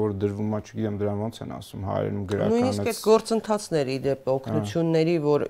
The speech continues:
Speaker 2: իսկապես, ասենք, ա, միջազ-, ը, բոլոր երկրներից,
Speaker 1: Մհմ։
Speaker 2: հա, հայերը, ը, ինչ ասես, ուղարկում էին որպես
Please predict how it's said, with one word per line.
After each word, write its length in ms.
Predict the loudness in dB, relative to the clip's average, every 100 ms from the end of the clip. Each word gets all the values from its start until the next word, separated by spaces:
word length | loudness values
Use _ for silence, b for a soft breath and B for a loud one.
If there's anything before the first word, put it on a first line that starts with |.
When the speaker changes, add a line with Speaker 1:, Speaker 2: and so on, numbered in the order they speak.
| -4
Speaker 2:
իսկապես, 500 | -6 -4 0 0 -2 -4
ասենք, 380 | -6 -6 -8 -4
ա, 80 | -2 0 0 -2
միջազ-, 420 | -2 2 4 2 0
ը, 600 | 0 0 0 -4 0 2 8
բոլոր 320 | 12 12 10 8
երկրներից, 560 | 0 -2 -4 -2 0
Speaker 1:
Մհմ։ 160 | -2 0
Speaker 2:
հա, 80 | -2 0
հայերը, 400 | 2 4 4 4 2 2 -2
ը, 20 | -4 -2 -2
ինչ 120 | -4 -4
ասես, 240 | -6 -6 -6 -2
ուղարկում 440 | 0 -2 -4 -6 -4
էին 160 | -2 -4
որպես 320 | -2 -4 -2